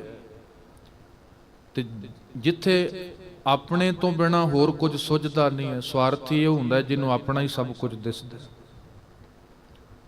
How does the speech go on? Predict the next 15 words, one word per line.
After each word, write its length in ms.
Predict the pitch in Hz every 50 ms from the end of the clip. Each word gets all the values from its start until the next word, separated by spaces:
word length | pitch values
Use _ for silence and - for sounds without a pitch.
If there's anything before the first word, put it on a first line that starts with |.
| - -
ਉਹ 100 | 117 110 -
ਭਗਤ 280 | 127 113 107 127 127 127
ਪੂਰਨ 280 | 117 147 147 151 147 151
ਸਿੰਘ 300 | 156 - 165 160 165 156
ਜੀ 100 | 160 160
ਤੁਰੇ 380 | 160 160 160 156 165 165 170
ਸੀ 380 | 165 - 175 165 156 151 147 - - - 156
ਲਾਹੌਰ 440 | 127 131 131 123 131 127 131 135 143
ਤੋਂ 340 | 139 127 139 135 127 120 117 131 135 127 123 120 -
ਸ੍ਰੀ 320 | - - 135 123 123 123
ਅੰਮ੍ਰਿਤਸਰ 480 | 120 123 127 123 117 120 - 127 117 113
ਸਾਹਿਬ, 320 | - - 123 117 120 110 107 120 117 120 113 - - - - - - - - - - - - - - - - - - - - - - - - - - - - - -
ਰਕਸ਼ੇ 440 | 117 117 127 - - - - 143 139
ਤੇ 240 | 135 - 131 123 110
ਸੀ। 280 | - - 123 110 107